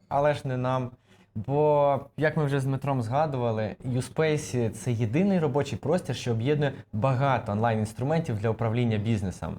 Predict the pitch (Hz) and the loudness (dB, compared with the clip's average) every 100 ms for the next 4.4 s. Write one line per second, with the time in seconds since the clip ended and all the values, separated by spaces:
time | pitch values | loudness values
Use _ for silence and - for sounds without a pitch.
0 | - 123 139 143 143 156 180 185 - 170 | -4 0 2 2 2 0 0 -4 0 0
1 | 233 165 175 226 226 - - - 160 202 | 0 0 0 0 -2 -12 -10 0 2 2
2 | 196 - 143 139 165 175 170 147 143 151 | -2 0 2 2 2 0 -2 -4 0 2
3 | 131 107 98 90 - 143 165 156 139 - | 2 0 -2 -4 -6 -2 0 0 -2 -4
4 | 139 139 139 135 | 0 2 2 0